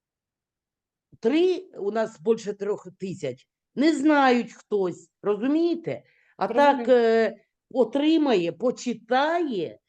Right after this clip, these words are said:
Speaker 1: і, ну, це добре, це буде добре, це вже буде великий плюс для вас.
Speaker 2: Так.
Speaker 1: Дякую вам, дякую.
Speaker 2: Да, е, довідник, я, ну, т-, хвилиночку доповню. А, довідник розміщений в відкритому ресурсі на сайті, е,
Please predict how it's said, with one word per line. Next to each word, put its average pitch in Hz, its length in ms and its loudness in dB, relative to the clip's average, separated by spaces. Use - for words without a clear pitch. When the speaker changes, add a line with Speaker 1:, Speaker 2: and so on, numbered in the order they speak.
Speaker 1:
і, 226 580 0
ну, 180 140 -6
це 240 240 2
добре, 240 600 -2
це - 140 -10
буде 190 260 -4
добре, 170 520 -2
це 175 120 -4
вже 160 180 -4
буде 170 240 -6
великий 185 380 -4
плюс 208 260 -10
для 135 180 -10
вас. 107 200 -18
Speaker 2:
Так. - 920 -20
Speaker 1:
Дякую 151 440 2
вам, 120 300 -12
дякую. 123 320 -8
Speaker 2:
Да, 233 380 4
е, 247 100 0
довідник, 277 480 -2
я, 262 220 -2
ну, 247 140 -12
т-, 214 320 -10
хвилиночку 262 640 -2
доповню. 233 480 0
А, 208 240 0
довідник 262 420 -4
розміщений 269 680 -8
в 180 180 -20
відкритому 247 480 -12
ресурсі 233 540 -14
на 208 200 -8
сайті, 202 520 -8
е, 196 80 -12